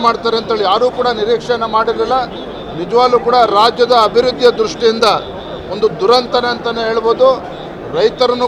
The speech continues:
ಕೂಡ ಕಡೆಗಣಿಸಿದ್ದಾರೆ, ಮಹಿಳೆಯರನ್ನು ಕೂಡ ಕಡೆಗಣಿಸಿದ್ದಾರೆ,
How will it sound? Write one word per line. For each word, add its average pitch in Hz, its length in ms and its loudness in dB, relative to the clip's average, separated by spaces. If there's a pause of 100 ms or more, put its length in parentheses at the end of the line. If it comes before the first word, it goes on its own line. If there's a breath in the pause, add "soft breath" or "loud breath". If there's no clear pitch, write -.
ಕೂಡ 240 100 4
ಕಡೆಗಣಿಸಿದ್ದಾರೆ, 240 920 2 (600)
ಮಹಿಳೆಯರನ್ನು 240 580 4
ಕೂಡ 233 200 -2
ಕಡೆಗಣಿಸಿದ್ದಾರೆ, 233 880 0